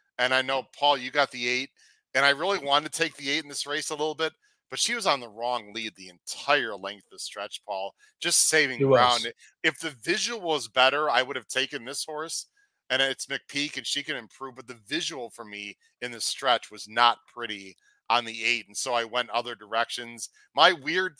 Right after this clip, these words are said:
Speaker 1: horse would be the one, guys, and I'll let you finish the conversation. Um, do you, this is owned by Whisper Hill Farm, L L C, Paul.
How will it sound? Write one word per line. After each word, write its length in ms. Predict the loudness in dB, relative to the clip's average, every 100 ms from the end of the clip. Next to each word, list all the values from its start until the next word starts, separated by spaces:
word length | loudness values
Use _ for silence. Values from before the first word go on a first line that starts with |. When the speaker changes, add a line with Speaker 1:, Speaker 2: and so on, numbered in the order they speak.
| -12
Speaker 1:
horse 280 | -8 -6 -8
would 100 | -12
be 120 | -14
the 100 | -14
one, 380 | -4 -4 -4 -16 _
guys, 380 | 4 6 6 2
and 180 | -8 -12 _ _ 0
I'll 140 | 2
let 140 | 2
you 60 | -4
finish 300 | -8 -6 -6
the 100 | -8
conversation. 840 | 0 0 0 -6 -6 -6 -6 -8 -12 _ _ _ _
Um, 520 | 2 4 2 -2 -16 -20 _ _ _ _
do 100 | -14
you, 200 | -14 -10
this 220 | -4 -2
is 140 | -4
owned 300 | -2 -2 4
by 120 | 6 4
Whisper 560 | 4 -2 0 -2 -4
Hill 280 | 2 2 2
Farm, 460 | 0 4 4 4 2
L 220 | 4 6
L 140 | 4
C, 280 | 2 -4 -6
Paul. 460 | -8 -2 0 0